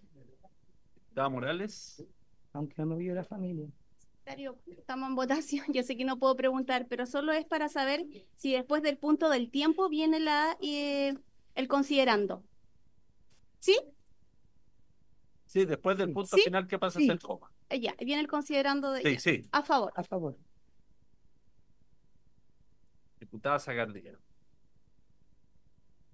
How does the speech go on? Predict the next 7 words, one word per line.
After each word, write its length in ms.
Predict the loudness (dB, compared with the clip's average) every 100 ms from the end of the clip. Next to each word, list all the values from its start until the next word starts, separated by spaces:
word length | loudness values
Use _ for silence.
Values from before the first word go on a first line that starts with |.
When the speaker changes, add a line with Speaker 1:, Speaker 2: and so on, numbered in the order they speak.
| -20 -20 -20 -20 -20 -20 -20
Speaker 1:
Diputado 680 | -20 -20 -6 -4 -2 -6 -8 -20 -20 -20 -20 -20 -10
Ulloa. 460 | 2 4 4 0 -16
A 80 | -18
favor. 240 | -16 -16 -18 -20 -20 -20 -20 -20 -20 -20 -20 -20 -20 -20 -20 -20 -20 -20 -20 -20 -20 -20 -20 -20 -16
Diputado 520 | -14 -14 -6 -2 -2
Undurraga. 720 | -4 -6 -6 -4 -4 -8 -16 -20 -20 -20 -20 -20 -20 -20 -20
Ah, 140 | -20